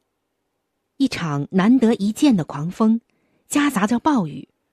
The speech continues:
终于在某一个夜里呼啸而至。更可喜的就是，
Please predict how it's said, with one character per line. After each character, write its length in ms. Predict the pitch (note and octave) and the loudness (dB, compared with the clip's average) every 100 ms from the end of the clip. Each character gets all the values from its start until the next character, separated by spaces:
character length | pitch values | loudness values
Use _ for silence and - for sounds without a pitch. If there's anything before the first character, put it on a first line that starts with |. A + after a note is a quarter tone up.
| _ _ _ _ _ | _ _ _ _ _
终 220 | - E4+ | 2 4
于 80 | B3 | 4
在 380 | A#3+ A#3+ G3 F3 | 2 0 -2 -2
某 200 | F3+ D#3 | 0 0
一 80 | E3 | 0
个 120 | A#3+ | -2
夜 300 | A#3+ D4+ A#3+ | 2 4 4
里 280 | D#3 D3 - _ _ | 2 -4 -8 _ _
呼 240 | _ - A#3+ | _ -2 -2
啸 200 | - G#3+ | 2 2
而 260 | - D3+ | 2 -8
至。 280 | D#3+ - F3+ - _ _ _ _ _ _ _ _ _ _ _ _ _ | -10 -8 -8 -10 _ _ _ _ _ _ _ _ _ _ _ _ _
更 200 | - F4 | 0 2
可 220 | D4 - C#4+ | 2 -2 -2
喜 240 | - D3+ | -2 -10
的 120 | D3+ | -10
就 160 | - G#3 | -6 -6
是， 260 | - D3+ | -6 -10